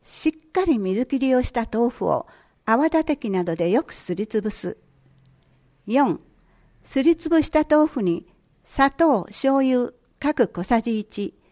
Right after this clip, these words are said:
顆粒だし小さじ二分の一、片栗粉大さじ二を加えて混ぜ、さらに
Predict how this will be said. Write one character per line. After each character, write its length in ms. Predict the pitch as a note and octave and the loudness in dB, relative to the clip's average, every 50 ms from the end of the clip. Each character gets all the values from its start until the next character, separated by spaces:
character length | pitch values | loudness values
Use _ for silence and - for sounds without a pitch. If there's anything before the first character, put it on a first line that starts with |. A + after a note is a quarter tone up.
| _ _ _ _ _ _ | _ _ _ _ _ _
顆 160 | - A#3+ B3 | -4 -4 0
粒 240 | A#3 D#4 E4+ E4 D4+ | 2 2 2 2 2
だ 160 | C4 G#3+ G#3 | 2 0 -2
し 240 | - - - - - _ - | -4 -8 -12 -18 -20 _ -8
小 100 | - F#3+ | -6 -4
さ 160 | - B3 C4+ | -2 -4 -4
じ 160 | - C#4 C4 | -2 -2 -2
二 140 | B3 A3+ G3+ | -2 -2 -4
分 240 | - B3+ C4 B3 B3 | -2 -2 -2 -2 -2
の 100 | A#3 A3+ | -2 -4
一、 400 | A3 G#3 - - - F#3+ F#3 - _ _ _ _ _ _ _ _ _ _ _ | -4 -6 -8 -10 -10 -10 -10 -10 _ _ _ _ _ _ _ _ _ _ _
片 260 | - B3+ - D#4+ E4+ E4 | -10 -4 0 0 0 0
栗 260 | - D#4 D4 C#4+ - | 0 0 0 0 0
粉 240 | - G#3+ G3 - - | 0 0 0 2 2
大 160 | - G#3+ B3+ C#4+ | 2 2 2 2
さ 180 | - C4+ C4+ | 0 -2 -2
じ 120 | C4+ C4+ C4 | 0 0 2
二 220 | C4+ C#4+ C4+ A3 | 2 2 2 2
を 160 | E3 - - _ | 0 -2 -4 _
加 240 | - F#3 G3+ G#3 G#3 | -4 -2 0 2 2
え 80 | G3+ | 0
て 160 | G3+ - G3 F#3 | 0 -2 -4 -2
混 200 | F#3 F3 F#3 F3+ | -2 -2 -2 -2
ぜ、 240 | F3 D3+ - - _ _ _ _ _ _ _ _ _ _ | -4 -8 -8 -10 _ _ _ _ _ _ _ _ _ _
さ 180 | - - D4+ D#4 | -4 -2 0 2
ら 140 | D4+ C#4 | 2 2
に 180 | A#3 G#3 G3+ G#3 | 0 0 -4 -6